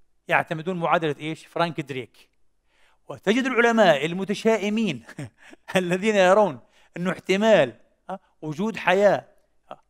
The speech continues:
خارج إيه؟ الأرض قليل جدا جدا جدا،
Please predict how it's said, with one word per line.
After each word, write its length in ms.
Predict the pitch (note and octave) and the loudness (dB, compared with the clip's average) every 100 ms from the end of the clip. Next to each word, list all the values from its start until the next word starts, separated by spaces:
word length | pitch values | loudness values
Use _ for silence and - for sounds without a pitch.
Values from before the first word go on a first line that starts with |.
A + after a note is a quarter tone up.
| _ _ - | _ _ -2
خارج 360 | F#3+ F#3 C#3+ | 2 2 0
إيه؟ 220 | C#3 D#3+ F3 _ _ _ _ C#3+ | -8 -12 -14 _ _ _ _ -16
الأرض 320 | C3 E3+ G3 _ _ _ _ _ _ _ _ - | -2 -2 -2 _ _ _ _ _ _ _ _ -6
قليل 480 | F#3+ A#3+ A3+ E3 D3+ | -4 -4 -8 -12 -20
جدا 400 | C4+ _ - F#3 | -20 _ -16 -14
جدا 380 | E3+ G#3+ F3+ | -12 -12 -12
جدا، 460 | F#3 G3 E3 G3+ | -14 -14 -12 -12